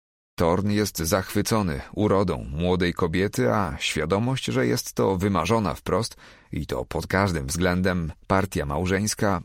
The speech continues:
podnieca go jeszcze bardziej. Powróciwszy z obiadu do domu, Thorn idzie prościuteńko do kuchni. Wysuwa dolną szufladę białego kredensu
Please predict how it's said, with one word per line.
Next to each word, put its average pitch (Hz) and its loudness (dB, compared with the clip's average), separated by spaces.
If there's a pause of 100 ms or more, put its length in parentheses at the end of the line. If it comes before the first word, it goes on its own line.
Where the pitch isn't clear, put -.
(160)
podnieca 120 2
go 107 2
jeszcze 87 0
bardziej. 64 -8 (920)
Powróciwszy 147 0
z 78 2
obiadu 92 2
do 90 2
domu, 104 0 (200)
Thorn 143 0
idzie 139 0
prościuteńko 107 0
do 82 0
kuchni. - -4 (300)
Wysuwa 101 0
dolną 90 2
szufladę 95 2
białego 92 2
kredensu 92 0